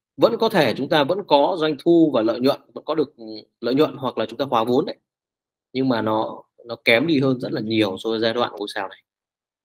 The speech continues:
Thì đây gọi là giai đoạn bò sữa. Rồi cái tiếp theo nữa, giai đoạn thứ, thứ ba đó là giai đoạn chó mực. Giai đoạn chó mực ở đây là gì ạ? Là giai đoạn bão hòa. Giai đoạn bão hòa là tầm từ tháng thứ tư, tháng tám đến tháng thứ mười hai, cho gần một năm. Thì lúc này gì ạ?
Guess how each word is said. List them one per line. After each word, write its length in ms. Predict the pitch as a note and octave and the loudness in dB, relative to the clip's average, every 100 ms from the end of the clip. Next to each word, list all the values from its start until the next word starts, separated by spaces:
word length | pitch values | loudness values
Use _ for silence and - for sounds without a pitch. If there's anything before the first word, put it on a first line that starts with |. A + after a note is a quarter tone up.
| - | -6
Thì 40 | |
đây 140 | A2 A2+ | -2 0
gọi 120 | G2 | 0
là 80 | G2+ | -2
giai 140 | G#2+ | -2
đoạn 80 | G2+ | -4
bò 100 | F#2+ | -6
sữa. 260 | - F3 - _ - | -2 -2 -4 _ 2
Rồi 140 | A2+ | 4
cái 80 | C3 | 6
tiếp 120 | F3+ D#3+ | 4 6
theo 180 | D3 | 6
nữa, 200 | C#3 F3 | 6 6
giai 120 | D#3 C#3 | 4 4
đoạn 140 | G#2+ - | 0 -8
thứ, 60 | G#2 - - _ | -18 -18 -20 _
thứ 100 | - | 0
ba 220 | C3 C#3+ C#3 | 4 4 4
đó 120 | C3 | 2
là 60 | |
giai 120 | B2 B2 | 0 -2
đoạn 140 | F2+ | -4
chó 140 | G#2+ | -4
mực. 140 | C3+ D3+ - _ _ _ _ - | -2 -2 -6 _ _ _ _ -8
Giai 80 | A#2 | -8
đoạn 100 | A2+ | -2
chó 140 | A#2+ | 2
mực 240 | E3 D3 | 4 4
ở 120 | G#2+ G#2 | 2 -2
đây 180 | A2+ | 0
là 180 | A2+ G#2+ | 0 0
gì 100 | G2+ | -2
ạ? 80 | G2+ - | -6 -8
Là 260 | G2+ G#2 G2+ | -12 -8 -4
giai 100 | G#2+ | -4
đoạn 140 | G2+ | -4
bão 140 | G#2 | -6
hòa. 160 | C3 A2+ - - | -4 -6 -10 0
Giai 80 | D3 | 4
đoạn 100 | D3+ | 6
bão 160 | C3+ D#3 | 6 6
hòa 180 | D#3 B2+ | 6 6
là 80 | |
tầm 260 | A#2+ B2 A2+ | 6 2 2
từ 80 | A2+ | -2
tháng 220 | A#2 A#2 | -2 -2
thứ 60 | C#3+ | 0
tư, 180 | E3+ E3 | 2 0
tháng 260 | - B2 C3+ | 0 -4 0
tám 240 | C3 B2+ | 4 4
đến 100 | E3 D#3+ | 2 0
tháng 180 | C3 | -2
thứ 60 | C3+ | 0
mười 120 | D#3 | -2
hai, 220 | A2+ C3+ | -2 -2
cho 80 | B2+ | -2
gần 180 | A#2+ G#2 | -2 -4
một 80 | G2 | -4
năm. 140 | A2+ - _ _ - - _ | -8 -8 _ _ -20 -20 _
Thì 80 | C3 | 6
lúc 140 | F#3 | 6
này 200 | E3 B2 | 6 4
gì 100 | G#2+ | 4
ạ? 140 | A#2+ | 0